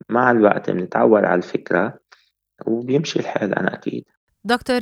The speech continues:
Speaker 2: آه، توني النمر، الباحث والأستاذ المحاضر في الجيولوجيا وعلم الزلازل بالجامعة الأمريكية ببيروت، بدي أشكرك على، آه، ال-، التفسير، آه، أولًا، وثانيًا على تطمين، آه، كمان اللبنانيين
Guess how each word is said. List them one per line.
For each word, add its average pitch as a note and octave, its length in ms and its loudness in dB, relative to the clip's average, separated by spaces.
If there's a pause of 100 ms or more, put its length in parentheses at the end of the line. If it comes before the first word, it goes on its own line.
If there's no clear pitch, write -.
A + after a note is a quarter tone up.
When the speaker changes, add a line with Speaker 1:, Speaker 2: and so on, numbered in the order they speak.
Speaker 2:
آه، G3+ 520 -2
توني G#3 380 -4
النمر، F#3+ 440 -2
الباحث F#3 580 -4
والأستاذ F#3+ 640 -4
المحاضر F3 560 -4
في - 120 -12
الجيولوجيا E3 720 -4
وعلم D3+ 420 -2
الزلازل E3+ 480 -4
بالجامعة E3 300 -4
الأمريكية E3 480 -6
ببيروت، D#3+ 520 -6
بدي E3 180 -6
أشكرك - 400 -6 (380)
على، G3+ 480 2
آه، E3 260 -4 (160)
ال-، E3+ 280 -6 (340)
التفسير، A#3 680 -4
آه، C#3 320 -10 (100)
أولًا، F3 420 -2 (300)
وثانيًا G#3 720 0
على F#3+ 240 -2
تطمين، B3+ 600 -4 (100)
آه، D#3+ 600 -4 (100)
كمان G3 460 -2
اللبنانيين F#3 840 -2